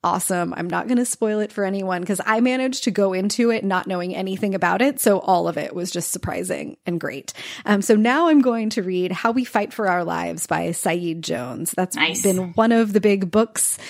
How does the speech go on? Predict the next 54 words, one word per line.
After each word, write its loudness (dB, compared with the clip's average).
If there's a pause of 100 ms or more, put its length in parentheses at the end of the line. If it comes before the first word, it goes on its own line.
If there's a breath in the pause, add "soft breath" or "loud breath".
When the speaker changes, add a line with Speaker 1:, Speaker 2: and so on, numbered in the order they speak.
(340 loud breath)
Speaker 1:
of 2
the 0
year, 8
one 4
of 0
the -2
most 0
anticipated 0
titles. 0
And -2
I'm -2
starting 2
to 2
be 0
in 2
that -2
phase, 2
as -2
I 0
said, 0
of -4 (340 loud breath)
end 6
of 4
the 6
year, 6
catching 0
up 0
on 0
the -2
stuff 0
I 2
wanted 0
to -2
read 0
this -2
year 0
that -2
I 0
didn't -2
get -4
to -2
yet. -2
And -2
that -2
is -4
at -6
the -8
top -6
of -16
the -16
list. -10 (100)
What 4
about 4
you? 2